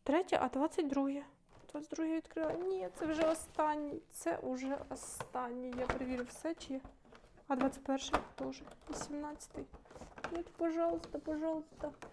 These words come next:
Ну ладно, останній. Мені дуже цікаво, що вони поклали в останнім. То що, якщо це буде дезодорант, буде обідно. Давай, оп.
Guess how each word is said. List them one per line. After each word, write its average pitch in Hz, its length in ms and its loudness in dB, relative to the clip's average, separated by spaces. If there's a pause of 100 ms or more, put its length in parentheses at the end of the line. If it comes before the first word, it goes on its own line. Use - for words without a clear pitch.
(320)
Ну 285 140 -4
ладно, 254 420 2
останній. 226 680 -2
Мені 240 220 4
дуже 226 300 4
цікаво, 220 400 -2
що - 120 -10
вони 240 160 -4
поклали 240 380 -2
в 233 60 -4
останнім. 311 540 -2 (600)
То 269 100 2
що, - 300 -4 (880)
якщо 247 160 -4
це 247 120 -2
буде 240 120 6
дезодорант, 240 440 -2
буде 233 220 4
обідно. 233 360 -4 (300)
Давай, - 240 6 (240)
оп. 294 120 -2